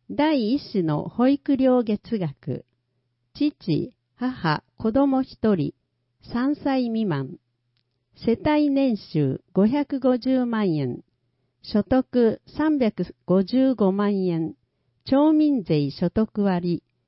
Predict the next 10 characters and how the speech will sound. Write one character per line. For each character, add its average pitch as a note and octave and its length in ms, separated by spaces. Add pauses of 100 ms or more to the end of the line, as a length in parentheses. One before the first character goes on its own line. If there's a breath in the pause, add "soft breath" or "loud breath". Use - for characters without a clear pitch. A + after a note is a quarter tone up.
(120)
十 C4+ 280
一 C#4 260
万 A#3+ 300
二 G#3+ 120
千 A#3 360
円。 C3 240 (580)
制 C#4+ 320
度 C#4 180
基 B3+ 220
準、 C3+ 380